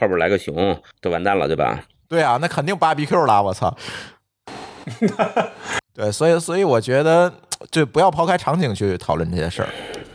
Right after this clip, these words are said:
Speaker 1: 对，有时候觉得他们干的有些事儿呢，你看起来好像我们把它带入到一个特别宏大的愿景里面，但其实人家可能就是为了自己郊游的时候方便，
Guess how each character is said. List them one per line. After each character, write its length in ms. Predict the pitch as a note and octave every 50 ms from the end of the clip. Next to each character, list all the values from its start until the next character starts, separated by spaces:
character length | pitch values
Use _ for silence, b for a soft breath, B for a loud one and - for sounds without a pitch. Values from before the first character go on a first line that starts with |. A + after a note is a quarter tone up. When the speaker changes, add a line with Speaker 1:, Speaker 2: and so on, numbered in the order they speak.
| B B B B B B B B B B B _ -
Speaker 1:
对， 320 | - F2 D#2+ D#2 D2+ D2+
有 100 | D2 D2
时 80 | D#2+ G2
候 60 | C3+
觉 180 | C3+ C3 B2
得 80 | B2+ C3+
他 140 | C3+ C#3 C3
们 160 | C3 B2+ A#2+ A2
干 180 | - B2+ A#2+
的 160 | A2 G2+ F2+ E2
有 120 | - -
些 140 | E2+ G2 G#2+
事 100 | A2+ B2
儿 120 | A2+ G2+
呢， 200 | F2+ E2 C#2 A#1 -
你 80 | - -
看 200 | - - A#2+ G2+
起 100 | F#2+ D#2+
来 280 | D2 D#2 D#2+ E2+ F2+ - B B B B B B B B B B B B
好 140 | - - D2+
像 180 | - A#2 A2
我 80 | G#2 E2+
们 140 | D2 E2+ G2
把 80 | F#2
它 80 | D2 B1
带 180 | - - - F#2+
入 160 | F#2 F#2 F2+
到 160 | F2+ F2 E2
一 100 | D#2+ D#2
个 120 | D#2 F#2
特 120 | F2 - G2
别 80 | F2
宏 220 | F#2 - - E2+ F2
大 140 | G2 G2 F2
的 60 | E2
愿 200 | F2+ G2 F2+ E2+
景 180 | D2+ C#2+ C2+
里 120 | C#2+ C#2 -
面， 180 | - - - -
但 140 | F#2+ G2+ G2
其 140 | - -
实 180 | G2 G#2+ A2 G#2
人 140 | F2+ D2 D#2+
家 100 | F#2 G#2
可 140 | G2+ - -
能 120 | - D#2
就 100 | F2+ G#2+
是 60 | G2+ F#2+
为 120 | F#2+ F#2+
了 80 | F2 E2+
自 180 | - - F#2+
己 120 | D#2+ C#2 B1+
郊 200 | - D#2+ E2 E2+
游 160 | E2 C2 D2
的 60 | E2+
时 100 | D#2+ D#2+
候 80 | D#2 D#2
方 220 | - F2 F2 F2
便， 140 | F2 -